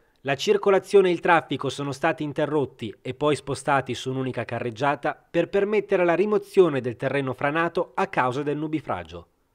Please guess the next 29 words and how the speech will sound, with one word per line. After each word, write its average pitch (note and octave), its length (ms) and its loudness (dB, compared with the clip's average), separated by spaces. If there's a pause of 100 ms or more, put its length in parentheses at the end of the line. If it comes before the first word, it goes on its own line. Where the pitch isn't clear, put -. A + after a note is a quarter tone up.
Sempre G#3 360 4
in F#3 60 6
serata, D#3+ 420 4
nel C3+ 180 0
comune C#3+ 320 -4
di C3+ 100 -4
Sant'Ippolito, E3+ 920 0
la C#3+ 160 -2
strada A3 340 0
provinciale E3+ 540 0
quarantuno, D3 720 -2
al B2+ 160 -4
chilometro C3 500 -4
numero B2+ 340 -2
tredici, E3 540 -2 (220)
è D#3 80 -8
stata E3 320 0
temporaneamente E3 880 0
chiusa E3+ 380 -2
per - 220 -2
il F3 140 4
crollo G3+ 320 4
di F3 100 4
alcune E3+ 320 0
piante D3 380 0
pericolanti F3+ 800 -2
lungo G3 320 2
l'asse C#3+ 320 0
stradale. F#2+ 560 -4